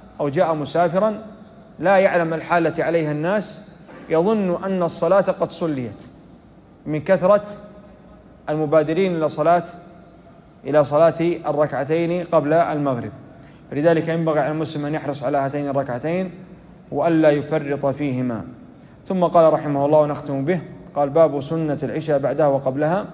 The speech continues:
قال: "فيه حديث ابن عمر السابق: 'صليت مع النبي صلى الله عليه وسلم ركعتين بعد العشاء'"، وحديث عبد الله بن مغفل: "بين كل أذانين صلاة"، متفق عليه كما سبق. وفيه أن العشاء لها سنة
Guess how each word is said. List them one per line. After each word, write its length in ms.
قال: 140
"فيه 140
حديث 240
ابن 160
عمر 240
السابق: 460
'صليت 340
مع 180
النبي 280
صلى 120
الله 100
عليه 100
وسلم 240
ركعتين 420
بعد 140
العشاء'"، 560
وحديث 280
عبد 160
الله 120
بن 80
مغفل: 500
"بين 160
كل 220
أذانين 400
صلاة"، 300
متفق 420
عليه 220
كما 220
سبق. 260
وفيه 300
أن 100
العشاء 460
لها 300
سنة 440